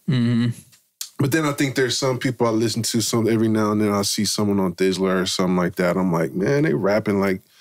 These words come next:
Speaker 2: The Boy," or they sounding like T O, or it's
Speaker 1: Yeah.
Speaker 2: just, like, very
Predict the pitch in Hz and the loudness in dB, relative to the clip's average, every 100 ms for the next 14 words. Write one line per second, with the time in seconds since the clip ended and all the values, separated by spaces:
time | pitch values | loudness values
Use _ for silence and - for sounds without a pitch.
0 | - _ 101 82 82 95 95 90 80 82 | -20 _ -4 0 2 2 2 2 2 0
1 | 101 101 - - 98 98 98 98 87 - | -2 -4 -8 -4 0 0 2 0 -4 -4
2 | 92 95 92 92 87 78 78 - 123 127 | 0 2 2 0 0 0 0 0 0 0
3 | 117 107 117 107 98 101 117 113 107 98 | 2 0 0 0 0 0 2 2 2 0
4 | 90 | -2